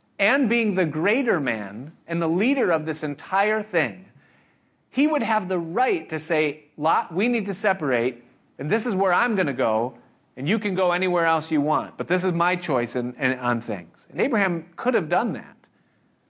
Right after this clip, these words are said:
but he doesn't do it. And it's an exercise of great wisdom. In Psalm chapter fifteen, and you can write that down and read it later,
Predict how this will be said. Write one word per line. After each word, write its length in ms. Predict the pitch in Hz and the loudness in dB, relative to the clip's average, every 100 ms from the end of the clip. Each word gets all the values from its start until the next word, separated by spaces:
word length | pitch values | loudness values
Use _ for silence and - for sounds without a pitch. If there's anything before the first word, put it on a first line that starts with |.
| _ _ _ _ _ _ _ | _ _ _ _ _ _ _
but 140 | 156 | 0
he 80 | 156 | 2
doesn't 400 | 151 226 202 131 | 2 0 -2 -8
do 140 | 110 | -12
it. 260 | 95 - - _ _ _ _ _ _ _ _ | -18 -20 -20 _ _ _ _ _ _ _ _
And 140 | 139 | -2
it's 120 | 165 170 | 0 2
an 200 | 143 151 - | 0 -2 -2
exercise 640 | 196 233 - 214 202 175 151 | 0 0 -2 -4 0 0 0
of 200 | 135 127 | -6 -8
great 440 | 131 139 156 170 | -6 0 0 0
wisdom. 440 | 143 131 117 98 80 - _ _ _ _ _ - - - | -4 -4 -6 -12 -14 -20 _ _ _ _ _ -20 -20 -4
In 140 | 180 | 0
Psalm 560 | 180 - 233 233 294 311 | 0 0 2 4 2 0
chapter 400 | - 214 214 190 | 0 0 2 -2
fifteen, 720 | - 208 196 - 185 139 110 | 0 0 0 0 0 2 0
and 80 | 135 | -2
you 80 | 165 | -2
can 160 | 165 | 0
write 180 | 165 165 | 0 2
that 180 | 170 143 | 0 2
down 220 | 151 147 | 2 2
and 160 | 135 127 | -2 0
read 180 | 143 | 0
it 160 | 143 131 | 0 0
later, 380 | 127 123 95 | 0 0 -2